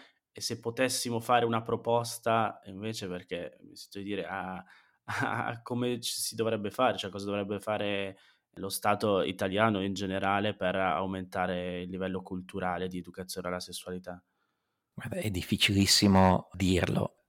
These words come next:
Speaker 2: però partiamo dal fondo. Quello che bisognerebbe fare è sicuramente avere meno paura proprio dell'argomento sessualità,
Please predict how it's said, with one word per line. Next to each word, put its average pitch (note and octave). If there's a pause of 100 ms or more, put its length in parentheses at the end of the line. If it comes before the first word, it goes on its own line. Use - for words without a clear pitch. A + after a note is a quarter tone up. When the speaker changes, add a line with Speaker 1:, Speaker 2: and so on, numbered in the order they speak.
Speaker 2:
però G2
partiamo G2
dal G2
fondo. F2 (300)
Quello A2
che -
bisognerebbe F#2+
fare G#2
è -
sicuramente F#2+
avere F#2+
meno G2+ (420)
paura G#2+
proprio G2+
dell'argomento G#2
sessualità, -